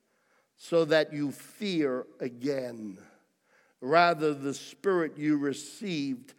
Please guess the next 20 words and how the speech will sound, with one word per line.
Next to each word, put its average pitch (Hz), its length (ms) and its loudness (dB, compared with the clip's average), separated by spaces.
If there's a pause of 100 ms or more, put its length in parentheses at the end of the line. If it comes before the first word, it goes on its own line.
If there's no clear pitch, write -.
(360)
brought 165 280 4
about 160 480 0
your 151 340 2
adoption 135 880 -6 (340)
to 139 180 -6
sonship. 170 880 -10 (720)
And 151 340 -2
by 202 380 4
him 170 800 2 (340)
we 175 320 4
cry, 165 580 0 (400)
'Abba, 165 460 2
Father, 135 800 -2 (420)
Daddy, 139 540 0
Daddy.'" 120 560 -8 (560)
Come 151 220 0
on, 139 160 -2 (500)
don't 165 240 2
be 165 140 6
afraid. 139 580 -2